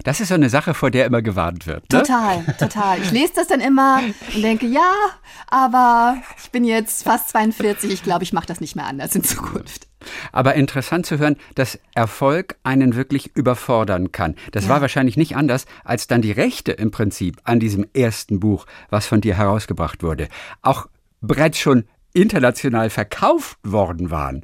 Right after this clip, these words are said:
Speaker 2: Ja.
Speaker 1: Nach Frankreich, Italien, die Niederlande, Spanien und so weiter und so fort. Ich glaube auch, auch im englischsprachigen Ausland.
Speaker 2: Ja.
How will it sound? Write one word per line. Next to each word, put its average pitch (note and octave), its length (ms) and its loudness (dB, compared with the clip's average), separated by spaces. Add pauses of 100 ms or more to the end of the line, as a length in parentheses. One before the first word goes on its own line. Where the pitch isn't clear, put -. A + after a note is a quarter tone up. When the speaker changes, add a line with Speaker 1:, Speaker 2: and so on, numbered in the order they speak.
(120)
Speaker 2:
Ja. E3+ 240 -4
Speaker 1:
Nach F3+ 140 2
Frankreich, F#2 400 -4
Italien, F2 560 -2 (240)
die D#3+ 120 6
Niederlande, D#2 500 0
Spanien F#2 500 -2
und G#2 140 -2
so G2 80 -4
weiter G#2 240 -2
und F2+ 80 -2
so F#2+ 80 -8
fort. D3 260 2
Ich - 80 -12
glaube A2+ 220 0
auch, A2 260 -2
auch - 180 -2
im G#2 140 -4
englischsprachigen B2 1000 0
Ausland. D3+ 600 0
Speaker 2:
Ja. F3+ 240 -6